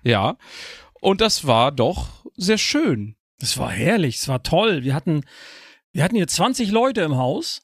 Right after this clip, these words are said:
Speaker 2: Oder wir waren hier zu zwanzig.
Speaker 1: Wir wa-, zu, zu zwanzig.
Speaker 2: Zu, zu zwanzig.
Speaker 1: Zu zwanzig.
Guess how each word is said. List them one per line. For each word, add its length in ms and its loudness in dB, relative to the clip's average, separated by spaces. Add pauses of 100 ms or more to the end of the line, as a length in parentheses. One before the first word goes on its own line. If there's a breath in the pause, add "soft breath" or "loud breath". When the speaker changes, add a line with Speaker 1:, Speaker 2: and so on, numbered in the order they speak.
Speaker 2:
Oder 160 0
wir 140 2
waren 220 2
hier 160 2
zu 120 -6
zwanzig. 560 0
Speaker 1:
Wir 60 2
wa-, 60 0
zu, 320 -6
zu 180 -2
zwanzig. 640 -2
Speaker 2:
Zu, 140 0
zu 60 -6
zwanzig. 680 -2
Speaker 1:
Zu 220 2
zwanzig. 2000 -4